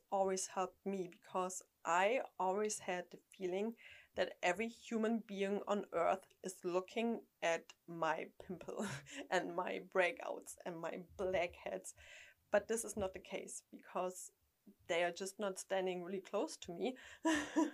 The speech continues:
So just try it and let me know what you think about it. And this also brings me to tip number one.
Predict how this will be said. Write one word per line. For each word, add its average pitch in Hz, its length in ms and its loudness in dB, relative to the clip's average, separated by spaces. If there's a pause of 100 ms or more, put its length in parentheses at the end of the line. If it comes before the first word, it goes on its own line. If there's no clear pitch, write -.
(680)
So 214 880 4 (280)
just 403 240 2
try 185 280 4
it 196 340 0
and 190 280 2
let 196 140 -2
me 196 80 -2
know 208 140 2
what 196 180 -2
you 202 60 -6
think 370 240 -2
about 175 320 0
it. 294 120 0 (1160)
And 233 260 4
this 285 140 0
also 349 300 4
brings 302 300 2
me 269 140 0 (160)
to 247 220 -8
tip - 240 -6 (160)
number 233 680 0
one. 220 340 2